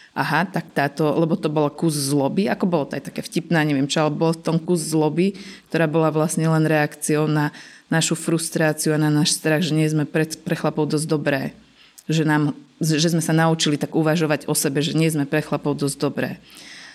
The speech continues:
Takže podľa mňa presne tento celý proces, ak to niekto chce z psychologického hľadiska študovať, tak nech si pozrie prvé diely, že kde sme boli a podľa mňa tam presne to bude počuť.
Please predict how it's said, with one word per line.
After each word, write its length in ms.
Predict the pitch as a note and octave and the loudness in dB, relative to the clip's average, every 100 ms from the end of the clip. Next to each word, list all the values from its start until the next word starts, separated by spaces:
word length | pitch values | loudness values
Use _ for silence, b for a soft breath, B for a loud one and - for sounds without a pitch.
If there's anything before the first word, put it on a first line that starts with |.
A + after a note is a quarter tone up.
| B - | B -4
Takže 240 | D#3 D#3+ | -2 0
podľa 300 | D#3+ E3 D#3+ | 0 2 4
mňa 180 | D#3+ D3+ | 2 2
presne 340 | D3+ D3+ - | 0 -2 -2
tento 280 | C#3+ D3 D3 | 0 0 0
celý 300 | D3 E3 D#3 | -2 0 0
proces, 420 | D3+ D3 C#3+ C#3+ | 0 -2 -2 -2
ak 160 | C3+ C#3 | -2 -4
to 120 | - | -2
niekto 340 | D3+ D3 C3+ C#3 | 0 0 0 -4
chce 260 | - C3+ | -4 -4
z 120 | C3 C3 | -2 -4
psychologického 680 | - - - D3+ E3+ - D#3 | -4 -6 0 0 0 0 0
hľadiska 380 | C#3 C#3 C3+ - | 0 0 -2 -4
študovať, 420 | D3+ - D3 C3 | -4 -4 -2 -2
tak 140 | C#3 D3+ | -2 -2
nech 140 | D3 | 0
si 100 | - | -2
pozrie 360 | - D3 F3+ D3+ | -2 0 2 0
prvé 280 | D#3+ D3 | 0 0
diely, 560 | C3 B2+ C#3+ B2+ C#3+ A#3 B B B | -2 0 0 2 0 -2 B B B
že 140 | - D#3 | -4 -2
kde 160 | C#3+ D#3+ | 0 0
sme 180 | D#3+ | 0
boli 360 | D3 C3 C3+ E3+ | 2 2 2 0
a 100 | E3 | -2
podľa 260 | - D#3 D3+ | -2 0 4
mňa 160 | D3 C#3 | 2 2
tam 200 | C#3+ D3 | 2 2
presne 340 | C#3 C#3+ C#3 D3 | 2 0 0 -2
to 100 | C3+ | 0
bude 200 | C#3 C3+ | 0 -2
počuť. 500 | C#3+ F3+ C#3+ A#2 | 0 -2 -2 -8